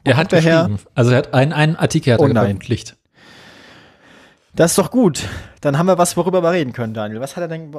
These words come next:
Speaker 2: also sa-, sag mir, sag mir die Überschrift und ich sage dir, ob ich's hören möchte oder nicht.
Speaker 1: Wie glaubwürdig ist Wissenschaft?
Speaker 2: Nein.
Speaker 1: Am Beispiel eines unsachlichen Gra-, Angriffs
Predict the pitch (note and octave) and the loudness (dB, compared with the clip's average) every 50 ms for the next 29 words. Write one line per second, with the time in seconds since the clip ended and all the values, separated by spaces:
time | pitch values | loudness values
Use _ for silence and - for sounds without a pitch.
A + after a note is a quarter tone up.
0 | - _ _ - D3+ D3 D3+ C#3+ A#2+ - _ - D#3 - F3 C3 D3 E3 - - | -18 _ _ -8 -6 -4 -4 -6 -6 -12 _ -4 -2 0 2 2 2 2 2 0
1 | F#3+ F#3 F3 D3+ C3 D3+ E3 G3+ - A3 G#3 F3 F3 D3+ G3 F#3 A#2+ - - - | 0 0 0 2 2 0 -2 0 0 0 0 0 0 2 2 2 2 2 0 0
2 | E3 F#3+ - - - C#3 - D#3 E3 - D#3+ D#3 D#3+ D3+ D3 D3 D3 C#3+ D3+ C#3+ | 0 0 0 -2 -4 -2 -2 -2 0 2 2 4 4 4 4 4 2 2 0 0
3 | - - D3+ D3+ D3 D#3 D3+ - - C3+ C3+ C3 A#2+ G#2+ - - - - _ _ | 2 2 2 2 2 0 -2 -2 -2 -4 -2 -2 -2 -4 -8 -12 -20 -20 _ _
4 | _ _ _ _ _ _ _ _ - - - - - - - - - - - - | _ _ _ _ _ _ _ _ -20 -20 -20 -20 -20 -20 -20 -20 -20 -20 -20 -20
5 | - - - - - - _ - - - - - - - - - - - - - | -20 -20 -20 -20 -20 -20 _ -20 -20 -20 -20 -20 -18 -16 -16 -16 -18 -18 -20 -20
6 | - - - - - _ _ _ _ _ _ _ - G2+ G2 G2 G#2+ C3 D3 C#3+ | -20 -20 -20 -20 -20 _ _ _ _ _ _ _ -6 -4 0 2 2 2 2 2
7 | C3 C#3+ C#3 A#2 G#2 A2 - - - A#2+ A2 G2 G2 - - - - - - - | 0 2 2 2 2 2 0 -4 -2 -2 0 0 -2 -6 -6 -12 -10 -10 -10 -8
8 | - A2+ - - - - - - - - - - - - - D3+ D#3+ D#3+ D3 B2+ | -6 -6 -6 -6 -6 -8 -8 -8 -10 -12 -14 -16 -8 -2 2 4 4 4 4 2
9 | A2+ F#2 F2 - - C3 A#2+ A#2 - C3+ C#3 F3 E3+ - - - - D3 E3+ - | 0 -2 -6 0 0 0 0 2 0 0 2 2 0 -4 -6 -2 0 0 2 2
10 | D#3 C3 C3 B2+ - - - G3 A3+ C4+ C4+ A3 G3+ G3 F3+ - F3+ F#3+ F3 - | 2 2 2 2 -2 0 0 2 2 2 0 0 0 0 0 -2 -4 -4 -4 -2
11 | - E3 C#3 B2+ - - C#3 - E3 - - F3 G3+ A#3+ F#3+ C3 B2 D3 E3 - | -2 -4 -4 -2 -2 -2 -2 -2 -2 -2 -2 0 0 0 2 2 2 0 0 -2
12 | - | -10